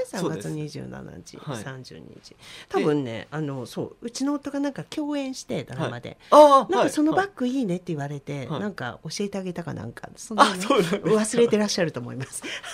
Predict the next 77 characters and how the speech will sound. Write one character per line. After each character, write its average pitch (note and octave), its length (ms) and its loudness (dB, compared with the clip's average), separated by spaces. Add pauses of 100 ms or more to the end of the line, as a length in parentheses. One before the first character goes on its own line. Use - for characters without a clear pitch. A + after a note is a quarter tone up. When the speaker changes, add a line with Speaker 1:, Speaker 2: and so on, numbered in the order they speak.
(100)
Speaker 1:
<laughs> E4+ 440 4
あ、 G#3 100 12
で A#3+ 60 12
も G#3+ 60 6
ち - 60 -4
ょ - 20 2
っ - 40 0
と G3+ 80 4
今 F#3+ 140 4
度 D#3 120 0
お D#3 60 6
会 E3 120 6
い - 20 -2
し - 60 -12
た D#3+ 140 -2
ら。 - 100 -2
は G3+ 400 10
い。 A#4 40 10 (140)
Speaker 2:
<laughs> D4 160 0
忘 B3 260 2
れ C4 120 2
て B3 100 0
ら B3+ 60 4
っ A#3+ 40 -2
し B3 100 -4
ゃ A3+ 40 -2
る F3 80 -2
と E3+ 100 -10
思 E3 120 -6
い E3+ 60 -8
ま E3+ 120 -6
す E3+ 100 -14
け F3+ 80 -6
ど。 - 120 -6 (140)
は G#3+ 260 0
い。 F#3 100 -10 (460)
Speaker 1:
う F#3+ 40 -8
ん。 - 20 -4
Speaker 2:
ね F#3 60 -2
え。 F3+ 400 -2
Speaker 1:
一 F3 120 -4
応 - 20 -8
時 E3+ 100 -4
間 G3+ 240 4
が F#3+ 360 2
両 F#3+ 280 2
方 F#3 140 0
と F#3 140 -6
も、 F3 360 -4 (100)
あ C3+ 80 -8
の、 A#2 260 -8 (360)
川 E3+ 240 4 (180)
越 E3 80 6
も、 D3+ 280 -4 (100)
あ A2+ 80 -8
の、 G2 80 -8
埼 E3+ 240 2
玉 B2 200 -2
も B2 140 -4
東 C3 180 -4
京 C3 220 -4
も、 E3+ 320 -4
Speaker 2:
え G3+ 80 -2
え。 E3+ 220 -6
Speaker 1:
あ A#2+ 100 -8
の、 A2+ 140 -8
十 D3 240 0
時 A2+ 120 -10
か A2+ 120 -8
ら G#2 100 -6
十 A2+ 220 -8
七 A#2 180 -10
時 G2+ 80 -14
ま F#2+ 160 -12
で。 F2+ 340 -14
Speaker 2:
え E3 60 -2
え。 E3+ 200 -4